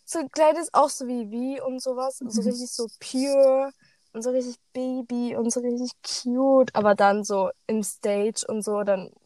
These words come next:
Speaker 1: und mit seinen langen Haaren und die Tattoos, oh mein Gott.
Speaker 2: Seit er
Speaker 1: Also
Speaker 2: dreiundzwanzig ist, ist er erwachsen geworden.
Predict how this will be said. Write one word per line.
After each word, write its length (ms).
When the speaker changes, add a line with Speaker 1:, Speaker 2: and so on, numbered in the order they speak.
Speaker 1:
und 140
mit 120
seinen 200
langen 400
Haaren 460
und 180
die 140
Tattoos, 420
oh 80
mein 200
Gott. 300
Speaker 2:
Seit 260
er 60
Speaker 1:
Also 120
Speaker 2:
dreiundzwanzig 720
ist, 300
ist 240
er 100
erwachsen 460
geworden. 360